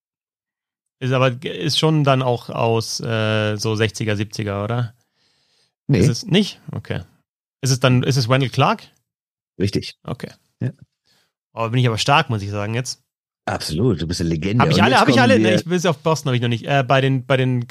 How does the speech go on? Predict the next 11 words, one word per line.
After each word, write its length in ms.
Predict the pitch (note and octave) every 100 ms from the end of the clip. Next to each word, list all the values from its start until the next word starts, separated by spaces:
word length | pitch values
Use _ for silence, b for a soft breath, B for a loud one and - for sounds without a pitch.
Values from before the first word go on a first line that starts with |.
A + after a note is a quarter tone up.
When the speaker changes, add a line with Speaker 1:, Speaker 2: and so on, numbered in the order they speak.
| -
Speaker 1:
bei 80 |
den 140 | B2+ B2
Canadiens 380 | B2+ D#3 E3 C#3
würde 140 | D3
ich 100 | C#3+
auf, 260 | C3 - - _ _ _ _ _ -
trotzdem 340 | C3+ C3 C3+
auf 180 | B2+ A2+
Rocket 220 | B2+ B2+
Richard 380 | A2 - B2+ D3+
gehen, 300 | E3+ F#3+ F#3